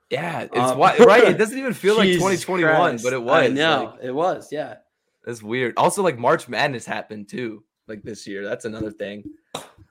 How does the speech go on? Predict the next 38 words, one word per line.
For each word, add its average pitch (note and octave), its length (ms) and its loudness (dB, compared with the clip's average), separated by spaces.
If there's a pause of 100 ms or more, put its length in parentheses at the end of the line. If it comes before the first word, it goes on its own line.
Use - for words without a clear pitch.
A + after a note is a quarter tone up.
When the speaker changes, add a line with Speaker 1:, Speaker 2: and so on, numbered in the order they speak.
(720)
Speaker 1:
Weird, A2+ 440 4
Speaker 2:
Couldn't F#2+ 60 -10
tell D3 180 2
you A2 60 6
a - 20 2
Speaker 1:
but - 60 -2
Speaker 2:
single C3 240 -4
thing. C3 360 -6
I C3 40 -14
don't D#3+ 120 0
even D3 120 0
know C3+ 120 -2
who C3 100 -4
won. C3 440 -6 (300)
<laughs> - 80 -20 (360)
Speaker 1:
Oh, A2+ 400 -8
sh-, - 380 -12
fuck, - 560 -16
I G#2 160 -2
should A2+ 340 -10
know. F#2 140 -12
Oh, B2 460 4
Baylor E3 320 4
beat C#3 220 -4
Gonzaga. G#2+ 600 -2 (140)
Yeah. E3 160 2
Speaker 2:
That's D#3 260 -4
right. C3 380 -2 (340)
Speaker 1:
Yeah, G2+ 300 -6
which A2 220 -10
is - 100 -10
gross. D3+ 640 2
Speaker 2:
<laughs> - 60 -20
Speaker 1:
Gross. B2 360 -2
Fuck - 220 -10
Baylor. G#2+ 320 -2
Speaker 2:
Yeah. C3+ 80 -8
Speaker 1:
But - 380 -10